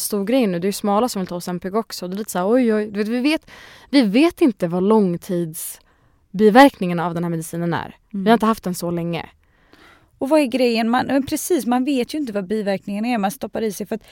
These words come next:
Speaker 2: eh, det som är med den här hypen är då att man blir inte hungrig.
Speaker 1: Exakt. Och det, man blir illamående helt enkelt. Det är exakt det den gör. Den gör så att maten, det tar längre tid för den att gå förbi hela mag- och tarmkanalen. Och har vi mat i magen, då blir vi inte hungriga.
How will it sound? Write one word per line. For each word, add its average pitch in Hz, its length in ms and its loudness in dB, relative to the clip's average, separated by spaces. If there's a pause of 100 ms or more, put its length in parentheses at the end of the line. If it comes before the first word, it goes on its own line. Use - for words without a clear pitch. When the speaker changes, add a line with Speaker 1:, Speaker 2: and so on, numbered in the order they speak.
(280)
Speaker 2:
eh, - 280 -2
det 254 200 0
som 247 260 -2
är 277 160 4
med 254 180 2
den 240 120 -2
här 196 340 -2
hypen 190 280 -4
är 190 100 -6
då 190 80 -4
att 185 120 -6
man 208 160 -2
blir 175 140 -4
inte 175 220 -8
hungrig. 190 840 -8
Speaker 1:
Exakt. 233 1000 -2
Och 240 180 0
det, 233 140 6
man 233 180 6
blir 240 100 2
illamående 220 560 4
helt 175 180 -2
enkelt. 180 440 -6
Det 233 120 4
är - 20 10
exakt - 320 -4
det 208 80 -2
den 202 160 0
gör. 190 300 0 (200)
Den 220 120 0
gör 220 60 2
så 220 120 -2
att 208 80 -4
maten, 233 560 4
det 185 80 -4
tar 214 100 -6
längre 233 260 4
tid 190 220 -4
för - 80 -16
den 185 180 -4
att 180 80 -4
gå 185 80 -4
förbi 185 440 0
hela 175 220 -4
mag- 175 180 -4
och 175 60 -8
tarmkanalen. 180 760 -2 (240)
Och - 240 -2
har 220 100 6
vi 208 100 2
mat 254 440 6
i - 100 -2
magen, 185 540 -2
då 180 100 -6
blir 196 500 0
vi 175 80 -4
inte 170 220 -8
hungriga. 180 420 -4